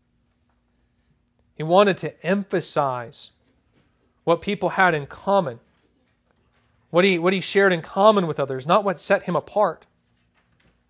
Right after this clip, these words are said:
And this led him to be overeager in putting men who actually had errors in their teaching before his students. And because these men were being introduced by a man as reputable, as reputable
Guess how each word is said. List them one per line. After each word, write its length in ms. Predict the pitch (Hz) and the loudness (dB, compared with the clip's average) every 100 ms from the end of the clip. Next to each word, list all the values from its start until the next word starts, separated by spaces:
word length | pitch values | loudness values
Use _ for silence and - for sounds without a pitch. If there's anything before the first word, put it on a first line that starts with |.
| _ _ _ _ _ _ _ - | _ _ _ _ _ _ _ -8
And 100 | 160 | -2
this 220 | 202 208 | 0 6
led 160 | 208 190 | 6 6
him 220 | 196 185 | 0 0
to 180 | 175 156 | -2 -2
be 240 | 185 185 | -2 -2
overeager 840 | 175 202 170 165 156 196 208 170 | 4 4 4 0 -2 -4 -2 -2
in 160 | 156 156 | -2 -4
putting 360 | - 202 208 180 | 0 0 2 2
men 240 | 175 170 | 0 0
who 160 | 170 160 | -4 -4
actually 440 | 170 208 - 208 | 0 -2 0 -2
had 200 | 175 160 | -2 -4
errors 380 | 180 202 220 208 - | -2 0 0 -4 -8
in 200 | 196 202 | -8 -4
their 140 | 190 | -4
teaching 520 | 175 233 247 - 156 | -4 -12 -14 -10 -10
before 400 | 147 143 190 190 | -10 -10 -4 -4
his 180 | 156 151 | -4 -10
students. 600 | - 175 147 117 - - _ _ _ _ _ _ _ _ _ _ _ _ _ _ _ _ _ _ _ _ 160 | -14 -14 -14 -16 -20 -20 _ _ _ _ _ _ _ _ _ _ _ _ _ _ _ _ _ _ _ _ -6
And 100 | 165 | -4
because 360 | - 220 226 | 4 4 4
these 260 | 214 220 170 | 0 -6 -2
men 220 | 202 208 | 0 0
were 80 | 180 | 0
being 240 | 185 185 | 0 0
introduced 600 | 190 185 160 208 220 - | -2 -4 -4 -4 -4 -4
by 260 | 165 208 269 | -2 2 4
a 100 | 233 | 2
man 240 | 190 190 | 2 0
as 400 | 190 226 233 185 | 0 0 0 2
reputable, 560 | 233 285 254 160 120 - 165 | 0 0 -4 -6 -8 -12 0
as 220 | 208 214 | 0 4
reputable 580 | 269 285 175 131 139 | 0 0 -6 -6 -10